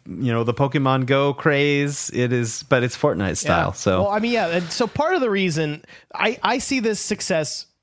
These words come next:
Speaker 2: as twofold. So pub G is amazing, but it's been plagued by weird, like, glitches for almost its
Speaker 1: Mm-hmm.
Speaker 2: entire existence.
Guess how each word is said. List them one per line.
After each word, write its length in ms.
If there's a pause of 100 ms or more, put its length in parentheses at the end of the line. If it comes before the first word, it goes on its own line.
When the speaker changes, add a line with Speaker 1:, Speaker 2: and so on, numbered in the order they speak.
(120)
Speaker 2:
as 180
twofold. 500
So 100
pub 280
G 160
is 120
amazing, 680 (400)
but 140
it's 80
been 160
plagued 320
by 140
weird, 420
like, 200
glitches 720 (120)
for 200
almost 360
its 100
Speaker 1:
Mm-hmm. 140
Speaker 2:
entire 300
existence. 580